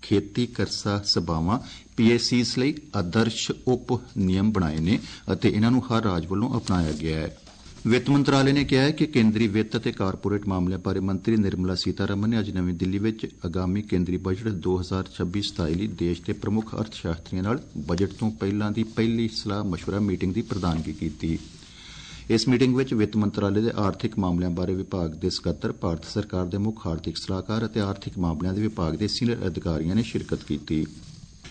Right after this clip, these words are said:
ਇਸ ਤੋਂ ਬਾਅਦ ਉੱਘੇ ਖੇਤੀ ਵਿਗਿਆਨੀਆਂ ਅਤੇ ਕਿਸਾਨ ਸੰਗਠਨਾਂ ਨਾਲ ਸਲਾਹ ਮਸ਼ਵਰੇ ਦਾ ਇੱਕ ਹੋਰ ਗੇੜ ਹੋਏਗਾ। ਇਹ ਮੀਟਿੰਗਾਂ ਬਜਟ ਤਿਆਰੀ ਦੀ ਪ੍ਰਕਿਰਿਆ ਦੇ ਹਿੱਸੇ ਵਜੋਂ ਵਿੱਤ ਮੰਤਰਾਲੇ ਵੱਲੋਂ ਹਰ ਸਾਲ ਕੀਤੇ ਜਾਣ ਵਾਲੇ ਵਿਚਾਰ ਵਟਾਂਦਰੇ ਦੀ ਲੜੀ ਦੀ ਸ਼ੁਰੂਆਤ ਹੈ।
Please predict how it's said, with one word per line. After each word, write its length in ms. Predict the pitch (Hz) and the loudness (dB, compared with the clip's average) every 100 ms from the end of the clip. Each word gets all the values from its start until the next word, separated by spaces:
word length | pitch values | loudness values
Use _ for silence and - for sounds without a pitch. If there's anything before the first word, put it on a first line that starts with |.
| - | 2
ਇਸ 140 | 113 | 2
ਤੋਂ 160 | - 131 | 4 4
ਬਾਅਦ 360 | 107 131 131 120 - - - | 6 4 4 2 0 -4 -6
ਉੱਘੇ 240 | 117 123 | 2 2
ਖੇਤੀ 340 | - 95 - 95 | 4 2 2 0
ਵਿਗਿਆਨੀਆਂ 520 | 92 95 98 113 120 | 2 2 4 2 2
ਅਤੇ 140 | 110 | 0
ਕਿਸਾਨ 460 | 110 107 104 101 107 | 0 0 2 2 2
ਸੰਗਠਨਾਂ 480 | - 87 82 98 90 | 2 0 0 0 0
ਨਾਲ 200 | 101 107 | 2 0
ਸਲਾਹ 240 | 104 101 | 0 0
ਮਸ਼ਵਰੇ 340 | 90 90 98 | 0 0 0
ਦਾ 100 | 101 | 0
ਇੱਕ 220 | 110 101 90 | 0 -2 -4
ਹੋਰ 280 | 104 110 | -2 -2
ਗੇੜ 280 | 87 85 80 | 0 0 0
ਹੋਏਗਾ। 540 | 78 78 78 82 85 - - - - 92 | 0 -2 -2 0 -2 -4 -14 -18 -6 0
ਇਹ 100 | 95 | 2
ਮੀਟਿੰਗਾਂ 380 | 95 101 110 117 - - | 2 2 2 0 -8 -10
ਬਜਟ 420 | 78 98 98 113 | 0 2 2 0
ਤਿਆਰੀ 340 | - 98 92 92 | 0 2 2 4
ਦੀ 100 | 110 | 2
ਪ੍ਰਕਿਰਿਆ 480 | - - 98 104 | -2 -4 0 2
ਦੇ 120 | 110 104 | 2 0
ਹਿੱਸੇ 220 | 92 - 95 | -2 0 0
ਵਜੋਂ 220 | 107 101 | 2 0
ਵਿੱਤ 220 | 110 110 | 0 0
ਮੰਤਰਾਲੇ 520 | 95 87 92 87 90 | 0 0 0 0 0
ਵੱਲੋਂ 240 | 92 104 110 | 0 -2 -2
ਹਰ 220 | 107 104 | -2 -2
ਸਾਲ 240 | - 90 | -2 -2
ਕੀਤੇ 320 | 87 85 - | 0 -2 -2
ਜਾਣ 220 | 85 92 92 | -2 0 0
ਵਾਲੇ 180 | 107 | 0
ਵਿਚਾਰ 420 | 110 95 - 87 85 | 0 -2 -4 -4 -4
ਵਟਾਂਦਰੇ 480 | 80 90 87 107 | -2 -2 0 0
ਦੀ 80 | 104 | 0
ਲੜੀ 180 | 92 95 | 0 0
ਦੀ 120 | 107 | 0
ਸ਼ੁਰੂਆਤ 560 | 113 123 113 85 73 80 | -2 -2 0 0 -2 -6
ਹੈ। 180 | 80 | -6